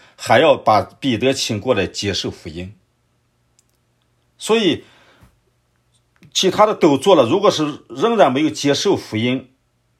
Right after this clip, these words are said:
那么仍然不得救。所以主耶稣是唯一的道路、真理、生命，除他以外没有拯救。如果不借着他，没有一个人可以到父那里去，去。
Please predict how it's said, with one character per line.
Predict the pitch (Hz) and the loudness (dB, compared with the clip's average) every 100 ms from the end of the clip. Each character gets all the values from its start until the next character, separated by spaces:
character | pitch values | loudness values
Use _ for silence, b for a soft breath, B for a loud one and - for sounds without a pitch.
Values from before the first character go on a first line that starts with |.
| _ | _
那 | 92 92 | -12 -10
么 | 85 | -8
仍 | 104 | -8
然 | 80 | -8
不 | - | -12
得 | - 104 | -20 -20
救。 | - - _ _ _ _ _ _ _ _ _ _ _ _ _ _ _ _ _ _ _ _ | -20 -20 _ _ _ _ _ _ _ _ _ _ _ _ _ _ _ _ _ _ _ _
所 | - 214 | 0 2
以 | 160 | 2
主 | 190 175 | 2 4
耶 | 165 | 2
稣 | - 160 | 0 -4
是 | - 113 | -4 -4
唯 | 98 110 | 0 0
一 | 156 | 0
的 | 120 | -6
道 | 113 127 | -2 -2
路、 | 98 | -2
真 | 95 104 | -8 -8
理、 | 87 | -10
生 | - 82 | -12 -14
命， | 85 87 - | -16 -18 -18
除 | 131 | -14
他 | 120 120 | -8 -8
以 | 98 | -6
外 | 95 | -8
没 | 107 | -8
有 | 107 - - | -10 -14 -20
拯 | 85 | -20
救。 | - - _ _ _ _ _ _ _ | -20 -20 _ _ _ _ _ _ _
如 | 139 | 0
果 | 170 | 0
不 | 151 | 0
借 | 160 143 | -4 -4
着 | 117 - | -4 -8
他， | - 110 | -8 -6
没 | 117 170 | -2 -2
有 | |
一 | 135 147 214 | -2 -6 -6
个 | 131 | -6
人 | 90 | -6
可 | 101 | -8
以 | 90 | -8
到 | 92 | -8
父 | - | -10
那 | 87 | -14
里 | 76 71 | -14 -16
去， | - - | -18 -16
去。 | - - | -20 -20